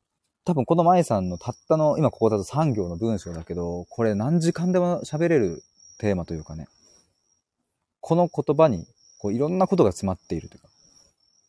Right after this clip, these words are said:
こんなんだからっていう言葉もね、深掘れますね。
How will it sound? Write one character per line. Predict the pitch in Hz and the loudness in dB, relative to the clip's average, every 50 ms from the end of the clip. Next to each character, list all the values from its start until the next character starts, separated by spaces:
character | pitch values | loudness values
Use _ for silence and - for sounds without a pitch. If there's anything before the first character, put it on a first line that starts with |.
| _ _ | _ _
こ | - - - 196 | -6 0 0 2
ん | 202 208 208 | 2 2 2
な | 214 226 214 | 4 4 4
ん | 156 113 | 2 2
だ | 113 - | -2 -4
か | - 107 | -4 -4
ら | 110 131 | -4 -4
っ | - | -4
て | _ - 95 | _ -6 -4
い | 90 | -4
う | 87 - | -4 -4
言 | 110 - 117 113 | -4 -2 0 2
葉 | 120 110 | 2 2
も | 92 85 85 | 2 -2 -6
ね、 | 85 85 85 85 | -8 -10 -12 -12
深 | - - 117 107 | -4 0 2 4
掘 | 107 107 | 4 4
れ | 104 | 2
ま | 104 92 | 0 -2
す | - - 87 | -6 -6 -8
ね。 | 87 82 - | -8 -8 -8